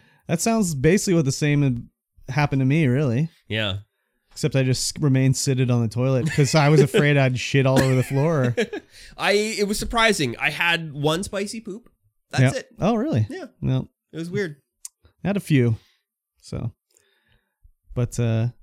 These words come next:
Speaker 2: Yeah, it was, it was, uh,
Speaker 1: So,
Speaker 2: it was an experience.
Speaker 1: it was an experience, yeah.
Speaker 2: I don't recommend that you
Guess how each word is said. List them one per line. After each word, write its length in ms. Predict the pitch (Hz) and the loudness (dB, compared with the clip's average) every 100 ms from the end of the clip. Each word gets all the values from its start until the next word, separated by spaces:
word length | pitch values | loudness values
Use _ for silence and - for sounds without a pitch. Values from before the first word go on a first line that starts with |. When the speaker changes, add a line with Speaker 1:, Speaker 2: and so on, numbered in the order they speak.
| - - - | -18 -12 -2
Speaker 2:
Yeah, 200 | 143 120 | 0 2
it 80 | 139 | 2
was, 300 | 156 143 - | 0 -2 -4
it 120 | 156 | -2
was, 240 | 156 147 | -2 -2
uh, 380 | 151 143 139 139 | -2 0 0 4
Speaker 1:
So, 320 | 175 151 139 - _ | 6 6 4 -2 _
Speaker 2:
it 80 | 160 | 4
was 140 | 170 | 4
an 80 | 180 | 4
experience. 540 | 165 - - 156 165 147 | 0 -2 0 0 2 2
Speaker 1:
it 20 | |
was 160 | 127 | 2
an 60 | 127 | 0
experience, 520 | 120 123 117 123 - | -2 -2 -2 -2 -4
yeah. 140 | 110 107 | -6 -6
Speaker 2:
I 320 | 110 131 127 120 | -4 -2 -2 0
don't 280 | 135 131 123 | 0 0 -2
recommend 680 | 123 123 120 117 123 123 | -4 -2 -4 -2 -2 -2
that 220 | 110 110 | -4 -6
you 680 | 95 110 110 107 104 98 95 | -6 -6 -4 -4 -4 -4 -8